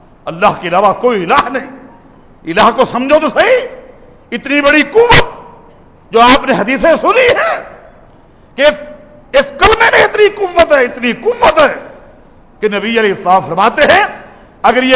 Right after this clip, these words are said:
کلمہ کسی کے پاس ہوگا تو کلمہ کسی وظیفے کا نام نہیں ہے، کسی ذکر کا نام نہیں ہے، کسی ورد کا نام نہیں ہے،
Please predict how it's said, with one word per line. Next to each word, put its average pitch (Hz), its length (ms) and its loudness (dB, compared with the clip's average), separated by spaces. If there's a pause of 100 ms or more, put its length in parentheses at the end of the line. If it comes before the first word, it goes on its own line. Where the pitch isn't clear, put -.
کلمہ 359 340 4
کسی 330 240 0
کے 320 120 0
پاس 294 320 2
ہوگا 247 440 4 (500)
تو 180 80 -10
کلمہ 277 680 0 (140)
کسی 202 320 -8
وظیفے 220 380 0
کا 214 120 -2
نام 196 220 0
نہیں 294 280 -12
ہے، 175 140 -12 (760)
کسی 208 280 -6
ذکر 277 340 -4
کا 254 160 -2
نام 233 280 2
نہیں 254 260 -6
ہے، - 140 -14 (600)
کسی 226 260 -6
ورد 262 460 -4
کا 262 80 2
نام 269 280 2
نہیں 403 260 -4
ہے، - 240 -16